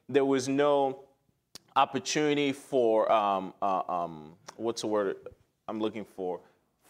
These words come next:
For not even just reconciliate, like,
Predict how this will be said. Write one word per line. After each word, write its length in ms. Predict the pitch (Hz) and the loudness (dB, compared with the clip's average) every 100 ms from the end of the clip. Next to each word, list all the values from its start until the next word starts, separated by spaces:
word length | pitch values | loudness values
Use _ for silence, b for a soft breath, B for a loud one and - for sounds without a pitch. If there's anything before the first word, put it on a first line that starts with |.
| - | -8
For 440 | 113 104 98 95 - _ _ _ _ _ _ _ _ _ _ _ _ _ _ _ _ _ | -6 -4 -4 -6 -10 _ _ _ _ _ _ _ _ _ _ _ _ _ _ _ _ _
not 260 | 143 160 160 | -4 -2 -2
even 260 | 143 135 | -4 -10
just 200 | 123 127 | -12 -8
reconciliate, 560 | 127 120 120 131 107 101 | -8 -8 -8 -4 -2 -2
like, 360 | 113 107 101 | 0 0 -2